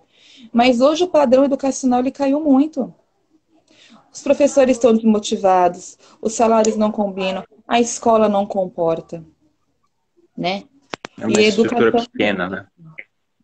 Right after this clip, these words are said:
Speaker 1: É, e fora isso, a escola, ela não tem, é, notoriedade de observar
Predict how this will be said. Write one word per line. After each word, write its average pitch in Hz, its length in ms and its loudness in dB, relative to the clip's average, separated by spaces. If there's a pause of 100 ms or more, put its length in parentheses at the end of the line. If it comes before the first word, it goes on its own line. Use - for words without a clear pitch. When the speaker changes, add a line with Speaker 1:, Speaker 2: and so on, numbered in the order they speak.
(140)
Speaker 1:
É, 208 540 4 (320)
e 254 140 -2
fora 349 440 0
isso, 269 540 0
a 226 140 0
escola, 285 640 0
ela 262 160 4
não 285 260 2
tem, 294 600 2
é, 247 40 0
notoriedade 233 760 2
de 220 80 0
observar 254 920 0